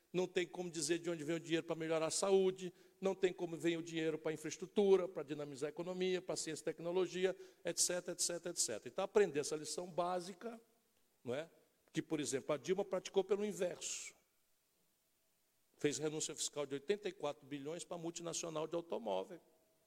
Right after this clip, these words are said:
Quando com oitenta e quatro bilhões, quantas casas populares se construiriam? Ou a revolução em matéria de empreendedorismo que se poderia fazer em, em, como um fundo de venture capital pra estimular jovens empreendedores,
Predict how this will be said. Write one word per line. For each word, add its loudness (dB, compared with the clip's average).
Quando -2
com -6
oitenta -2
e -2
quatro -2
bilhões, 0
quantas -2
casas -6
populares -4
se -8
construiriam? -12
Ou -2
a -8
revolução 0
em -4
matéria -2
de -10
empreendedorismo 0
que -4
se -4
poderia -4
fazer -4
em, -8
em, -8
como -2
um -8
fundo -4
de -6
venture -6
capital -4
pra -8
estimular -4
jovens -6
empreendedores, -8